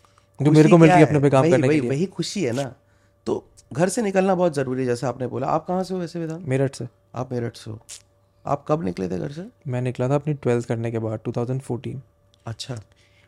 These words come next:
Speaker 2: उसके बाद ही मैं आया दिल्ली तक, क्योंकि दिल्ली यूनिवर्सिटी में एडमिशन हो गया था, तो मैंने कहा ठीक है। मेरे काफ़ी दोस्त हैं जो पुणे, बैंगलोर साइड भी गए थे।
Speaker 1: समझ गया।
Speaker 2: But मैं इधर आया,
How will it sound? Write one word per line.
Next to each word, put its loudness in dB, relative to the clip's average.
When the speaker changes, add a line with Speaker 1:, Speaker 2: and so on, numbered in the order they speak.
Speaker 2:
उसके 0
बाद 8
ही 8
मैं 6
आया 8
दिल्ली 4
तक, 4
क्योंकि -10
दिल्ली 2
यूनिवर्सिटी 2
में 4
एडमिशन 0
हो 2
गया 2
था, 2
तो 0
मैंने -4
कहा -2
ठीक -2
है। -2
मेरे 2
काफ़ी 2
दोस्त 0
हैं -2
जो 0
पुणे, -2
बैंगलोर -2
साइड -4
भी -2
गए 0
थे। -6
Speaker 1:
समझ -8
गया। -8
Speaker 2:
But -2
मैं 2
इधर 6
आया, 6